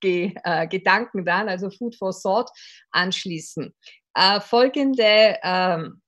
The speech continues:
Thesen, Botschaften, die ich mit Ihnen teilen möchte und freue mich dann auf eine aktive Debatte. Ähm, im Jahr zwanzig zwölf verfasste ich ein Buch unter dem Titel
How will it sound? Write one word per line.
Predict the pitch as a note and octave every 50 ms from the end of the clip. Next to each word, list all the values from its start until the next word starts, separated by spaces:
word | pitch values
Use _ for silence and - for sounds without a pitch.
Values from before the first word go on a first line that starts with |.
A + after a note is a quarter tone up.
| _
Thesen, | _ - A#3 A3+ A#3+ B3 A#3 B3+ A#3+ G3+
Botschaften, | A3 G3 G#3+ G#3+ - - F#3+ F3+ - - - F#3+ F#3
die | F3+
ich | F3+ F#3
mit | G#3 G3 G3
Ihnen | F#3+ F#3+ F#3 F#3 F#3
teilen | - F3+ D3 D#3+ F#3+ G#3+ G#3+
möchte | G3+ G3+ G#3 G#3 - - G3+
und | G3 F#3+
freue | - - E3+ F3+
mich | G3 F#3 F#3
dann | - E3+ F#3 G3 G3
auf | G3 F#3 -
eine | G3 F3+ F#3+ F3+ -
aktive | F3 F#3+ - - _ G#3 G3+ - G3
Debatte. | F#3+ F#3+ E3+ - D3+ C#3+ - - A#2 - - _ _ _ _ _ - - - _ _ _ _ _ _ _ _ _ _ _ _ _ _ _ -
Ähm, | G3 G#3 G#3 G#3+ G#3+ A3 A3 A3 - _ - _ _ _
im | - A3 A3
Jahr | G#3 G#3+ G#3 A3+ C4+ D#4 E4+ -
zwanzig | - - A#3 A3 A3+ A3+ A3+ - - - - A#3 - _ _
zwölf | - - F#3 F#3+ F#3 G#3 A3+ C#4 D4 - - F#3 -
verfasste | - A3 - - G3 G3+ A3 - - _ C#4+
ich | - G3+ G3 -
ein | A3 G#3 G3 F#3+
Buch | - A#3 C4 C#4+ C#4 -
unter | B3 A3+ G#3 G#3 G3
dem | G#3+ G#3 G3+ G3+ -
Titel | - A#3+ A#3+ A#3 - C4 B3 A#3+ A#3